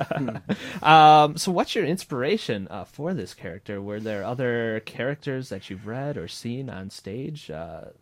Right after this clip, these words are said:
Speaker 1: that you could kinda relate this to?
Speaker 2: Um,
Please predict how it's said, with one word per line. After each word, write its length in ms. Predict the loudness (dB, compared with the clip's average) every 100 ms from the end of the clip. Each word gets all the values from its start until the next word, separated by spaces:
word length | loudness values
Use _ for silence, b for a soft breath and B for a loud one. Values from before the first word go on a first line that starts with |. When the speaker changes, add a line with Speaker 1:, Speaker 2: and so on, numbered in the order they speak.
| _
Speaker 1:
that 180 | -16 -14
you 80 | -14
could 160 | -14
kinda 240 | -12 -12 -10
relate 400 | -12 -12 -12 -12
this 180 | -14 -12
to? 240 | -14 -14 -14 B B B B B B B _ _ _ _ _ _
Speaker 2:
Um, 560 | 2 4 2 0 -4